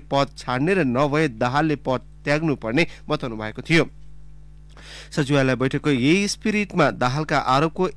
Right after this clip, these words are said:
एक एक जवाफ दिने योजनामा ओली हुनुहुन्छ। त्यसमा अहिलेसम्म दाहालले गरेको गतिविधि र कतिपय गोप्य भनिएका विषय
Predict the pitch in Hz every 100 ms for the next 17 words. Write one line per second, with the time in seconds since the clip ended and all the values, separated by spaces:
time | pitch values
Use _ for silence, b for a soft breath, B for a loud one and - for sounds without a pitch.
0 | - 185 190 - 180 147 117 135 151 131
1 | 135 117 131 139 139 147 - 135 123 104
2 | 117 120 127 156 - B B B - 156
3 | - 127 165 - 139 170 180 175 160 127
4 | 127 151 156 139 139 135 131 127 131 160
5 | 214 165 151 151 113 147 147 - 202 156
6 | 107 113 123 165 180 B B 143 165 175